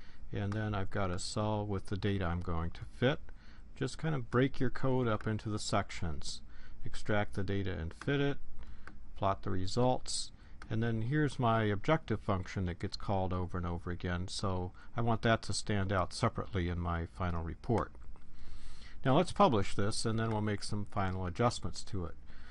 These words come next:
So to publish this, I simply go to the Publish tab, and by default it's set up to publish to H T M L, and you can certainly customize that. If you have a function that requires some inputs,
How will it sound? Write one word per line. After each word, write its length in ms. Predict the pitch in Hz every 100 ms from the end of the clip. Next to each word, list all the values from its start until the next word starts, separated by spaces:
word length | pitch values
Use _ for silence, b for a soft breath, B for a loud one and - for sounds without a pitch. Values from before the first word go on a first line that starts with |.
| B
So 380 | - - 113 104
to 160 | - -
publish 440 | 175 208 120 -
this, 440 | 156 202 - - - - - - - -
I 60 | 113
simply 400 | - 120 120 110
go 240 | 117 107
to 500 | 104 - 110 98 95
the 120 | 95
Publish 440 | - 135 120 104 -
tab, 440 | - 85 98 139 - B B -
and 140 | 131
by 180 | 139 135
default 640 | 131 - - 165 139 135
it's 160 | 123 -
set 180 | 135 120
up 180 | 117 -
to 100 | 123
publish 420 | 117 101 113 -
to 100 | - 107
H 220 | 104 -
T 220 | - 123
M 100 | 110
L, 320 | 98 90 95 B B B -
and 80 | 123
you 60 |
can 140 | 120 123
certainly 300 | 147 135 127
customize 720 | - 113 - - 82 76 -
that. 220 | 87 78 - - B B B B B -
If 160 | 151
you 140 | 202 180
have 400 | 160 170 165 143
a 80 |
function 560 | 123 - 156 - 95 -
that 80 | -
requires 540 | 117 - 135 127 123
some 160 | - 107
inputs, 640 | 143 151 - 104 98 -